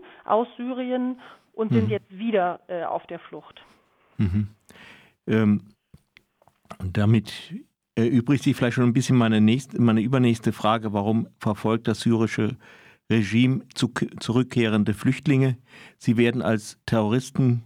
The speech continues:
Speaker 2: beschimpft. Ähm, steckt da vielleicht noch mehr dahinter?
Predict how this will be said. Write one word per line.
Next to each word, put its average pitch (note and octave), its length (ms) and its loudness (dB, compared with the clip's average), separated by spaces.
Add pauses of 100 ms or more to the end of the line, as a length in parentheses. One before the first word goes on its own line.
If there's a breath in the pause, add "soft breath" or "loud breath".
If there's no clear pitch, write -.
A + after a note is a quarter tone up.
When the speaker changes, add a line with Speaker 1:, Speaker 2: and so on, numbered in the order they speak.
(100)
Speaker 2:
beschimpft. D#3+ 880 0 (640 loud breath)
Ähm, A#2 380 0
steckt - 380 -2
da A#2 80 2
vielleicht A#2 220 -2
noch G#2+ 120 0
mehr A2+ 180 2
dahinter? C#3+ 520 2